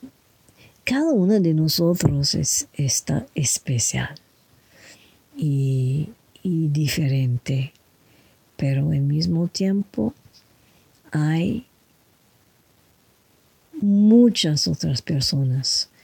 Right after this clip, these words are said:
que resuenan como nosotros. Y, ay,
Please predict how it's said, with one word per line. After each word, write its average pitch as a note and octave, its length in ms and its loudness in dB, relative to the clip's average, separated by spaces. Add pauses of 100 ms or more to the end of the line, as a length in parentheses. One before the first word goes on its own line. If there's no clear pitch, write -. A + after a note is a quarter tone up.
(360)
que C#3+ 280 0
resuenan D3 920 0
como C#3+ 360 0
nosotros. C#3+ 1000 -4 (1400)
Y, C#4+ 240 -6
ay, - 440 -2